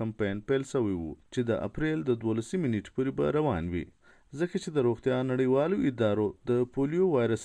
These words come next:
له وجې د صوبې دغه درې ولسوالۍ لا له مخه زیاتې خطرناکې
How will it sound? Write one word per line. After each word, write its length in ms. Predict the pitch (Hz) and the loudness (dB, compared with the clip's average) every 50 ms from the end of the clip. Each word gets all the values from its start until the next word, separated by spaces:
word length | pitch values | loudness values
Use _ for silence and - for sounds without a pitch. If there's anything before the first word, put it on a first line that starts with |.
| - | 0
له 60 | 120 117 131 | 2 2 4
وجې 260 | 147 139 120 110 98 - - _ - 117 | 4 2 2 0 -2 -2 -4 _ -12 -10
د 80 | 117 - - | -10 -8 -8
صوبې 260 | - 110 110 123 120 117 117 131 | -8 -2 0 0 0 2 2 0
دغه 200 | 135 139 156 160 | 0 0 0 -2
درې 200 | 160 160 139 123 107 | 0 2 2 2 2
ولسوالۍ 580 | 107 110 110 104 - - 117 113 120 131 135 135 123 | 2 0 0 -2 -2 -2 -2 0 2 2 0 0 0
لا 80 | 110 95 101 | 0 -2 -2
له 80 | 104 127 147 | -2 -4 -4
مخه 180 | 160 - - 135 | -4 -2 -2 -2
زیاتې 460 | 120 107 113 117 139 165 - 202 180 - | -2 0 0 0 0 -2 -2 -6 -6 -6
خطرناکې 600 | 135 120 - 110 101 101 107 104 107 110 - | -6 -4 -4 -6 -6 -4 -4 -6 -6 -6 -8